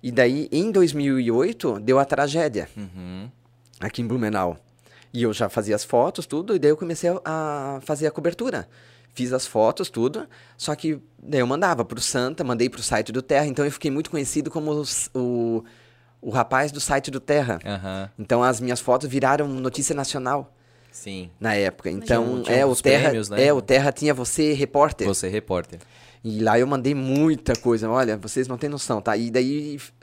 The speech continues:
Speaker 1: fiquei muito conhecido também em Blumenau, porque comecei a destacar Blumenau a nível nacional.
Speaker 2: Sim.
Speaker 1: Até na Ana Maria Braga, na época, saíram fotos da, da,
Speaker 2: Tuas.
Speaker 1: da tragédia aqui.
Speaker 2: Aham.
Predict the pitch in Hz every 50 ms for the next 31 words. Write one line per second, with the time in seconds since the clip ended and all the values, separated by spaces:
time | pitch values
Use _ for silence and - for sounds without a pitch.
0 | _ _ - - _ - - - 151 135 131 156 220 220 - - 196 170 160 -
1 | 170 - 165 143 143 143 135 131 135 127 120 120 120 131 156 160 - 175 175 -
2 | _ _ - 151 143 147 160 147 90 - - - - - 165 156 151 - 151 139
3 | 139 139 - - - 135 131 - 135 120 127 135 135 127 117 110 113 123 160 -
4 | - _ - 160 156 135 120 120 120 113 110 - - 135 165 180 156 104 - _
5 | _ _ _ _ - - - - 90 90 87 82 - - _ _ _ _ _ -
6 | 104 - 117 131 160 175 170 165 160 147 151 147 143 131 107 98 104 107 123 160
7 | 196 165 127 120 117 117 131 - - - - 147 98 - - - 135 123 127 127
8 | 139 135 123 - - 113 113 120 123 165 160 - 147 151 147 147 147 147 147 143
9 | 147 143 143 143 139 139 139 139 135 127 127 127 123 120 135 135 - 147 156 170
10 | 147 160 170 170 196 190 170 - - 127 139 - - 165 82 85 85 85 85